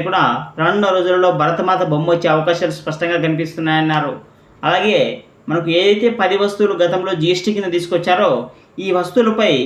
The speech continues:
కొన్ని వస్తువులపై బ్యాన్ విధిస్తున్నట్టు తెలియజేశారు. ఏవైతే వస్తువులు ఈ యొక్క ఎక్స్పైరీ డేట్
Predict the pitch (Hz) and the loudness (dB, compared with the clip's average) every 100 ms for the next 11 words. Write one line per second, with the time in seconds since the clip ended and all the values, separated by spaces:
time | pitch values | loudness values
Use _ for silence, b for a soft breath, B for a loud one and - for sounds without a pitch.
0 | 135 - 202 214 185 185 233 214 214 208 | -4 -6 2 2 2 0 0 2 2 2
1 | 160 180 180 180 175 175 156 165 160 165 | 2 0 0 -2 -2 -4 -4 -2 0 0
2 | 170 160 160 151 - B B B B 175 | -2 -2 -2 -2 -6 B B B B 2
3 | 214 226 220 285 226 214 - 226 208 165 | 4 2 4 2 2 0 0 2 4 2
4 | 123 - - - - 180 196 170 160 - | -2 -10 -20 -14 -4 -2 2 0 0 0
5 | 247 254 226 196 202 170 | 2 2 2 0 0 0